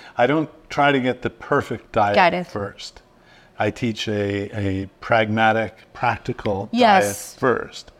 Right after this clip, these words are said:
Speaker 1: And so I use the non-sugar sweeteners. Some of them are artificial, some are, are natural, but they're
Speaker 2: Yeah.
Speaker 1: not sugar, to get people off of sugar.
Speaker 2: Off of sugar.
Speaker 1: And then I teach people that, you know, you really don't need those in the,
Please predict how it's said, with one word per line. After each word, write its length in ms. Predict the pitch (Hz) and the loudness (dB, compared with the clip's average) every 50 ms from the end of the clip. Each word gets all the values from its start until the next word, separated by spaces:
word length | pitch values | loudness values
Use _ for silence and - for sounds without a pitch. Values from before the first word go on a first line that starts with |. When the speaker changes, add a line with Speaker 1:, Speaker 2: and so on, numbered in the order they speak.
| _ - - - - - - - | _ -20 -20 -20 -20 -20 -10 -8
Speaker 1:
And 100 | 120 104 | -6 -4
so 120 | - 110 | 0 2
I 100 | 110 107 | 2 2
use 320 | 110 110 127 139 139 127 110 | 2 2 0 -2 -2 -2 -2
the 360 | 123 120 113 110 110 107 101 | -2 -2 0 0 0 0 0
non-sugar 720 | 107 110 107 113 113 110 101 - - 120 - 107 101 98 | 0 0 2 0 0 -2 -4 -2 -4 -4 -2 -2 -4 -4
sweeteners. 600 | 95 - - 123 120 117 117 107 98 98 104 98 - | -6 -6 -4 -4 -4 -2 -2 -4 -4 -4 -6 -8 -6
Some 160 | - 135 143 | -4 -2 0
of 80 | 143 135 | 0 0
them 160 | 139 135 139 | 0 2 2
are 140 | 139 127 120 | 2 2 2
artificial, 540 | 120 123 120 117 - 113 104 - 127 120 107 | 2 0 0 -2 -6 -6 -6 -4 -4 -6 -6
some 240 | - - 117 120 | -4 -4 -4 -2
are, 240 | 117 113 110 107 107 - _ - - - | -2 -2 -4 -6 -8 -12 _ -20 -10 -4
are 100 | 123 120 | 0 0
natural, 540 | 127 143 165 139 - - 107 92 90 104 113 | 2 4 2 2 0 -2 -6 -4 -2 -2 -4
but 180 | 110 107 - | -4 -6 -8
they're 100 | - - | -4 2
Speaker 2:
Yeah. 180 | 240 220 190 170 | 2 4 4 4
Speaker 1:
not 100 | 147 - | 2 0
sugar, 340 | - - 139 120 107 101 - - - - - - - - - - - - | -4 -6 -4 -4 -4 -6 -8 -12 -20 -20 -20 -20 -20 -20 -20 -14 -14 -10
to 120 | - 120 | -6 -4
get 200 | 110 120 117 - | 0 0 0 0
people 320 | - 120 110 - 110 104 - - | 0 -2 -2 -2 -4 -8 -6 -4
off 360 | 127 120 120 127 131 - - | 0 2 4 4 2 0 -4
of 160 | 110 92 - | -10 -10 -8
sugar. 380 | - - - 101 90 95 - - - _ _ - | -8 -6 -4 -4 -4 -6 -12 -14 -16 _ _ 2
Speaker 2:
Off 200 | - 214 214 - | 4 4 4 4
of 120 | - 104 - | 0 -6 -4
sugar. 140 | - 107 104 | -4 -4 -2
Speaker 1:
And 100 | 107 107 | 0 0
then 160 | 110 117 120 | 2 2 2
I 140 | 120 117 113 | 0 0 -2
teach 320 | - - 113 101 - - | -2 -2 -4 -4 -4 -4
people 360 | - 113 104 - 110 101 98 98 | -4 -4 -4 -2 -2 -2 -2 0
that, 160 | 101 101 98 110 | 0 -2 0 -2
you 80 | 101 | -4
know, 100 | 101 98 | -2 -2
you 180 | 98 101 101 104 | -2 -2 -2 0
really 200 | 110 110 101 95 | 2 2 2 2
don't 180 | 95 95 101 101 | 0 -2 0 0
need 200 | 98 104 101 - | -2 -2 -2 -2
those 320 | - 85 90 101 90 80 | -4 -4 -2 -4 -4 -4
in 80 | 90 95 | -6 -6
the, 260 | 95 90 90 92 107 | -6 -6 -6 -10 -12